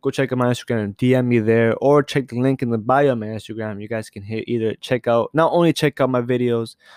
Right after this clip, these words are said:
on many different platforms, but you guys can send me a voicemail, which I will play on the show if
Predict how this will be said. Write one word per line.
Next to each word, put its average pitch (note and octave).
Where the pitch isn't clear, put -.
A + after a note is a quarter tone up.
on B2
many C#3+
different B2
platforms, A2+
but A#2+
you A#2+
guys A#2+
can A2+
send A2+
me G2+
a G#2+
voicemail, C#3
which B2
I B2
will C3+
play -
on C3+
the A#2+
show A#2
if A2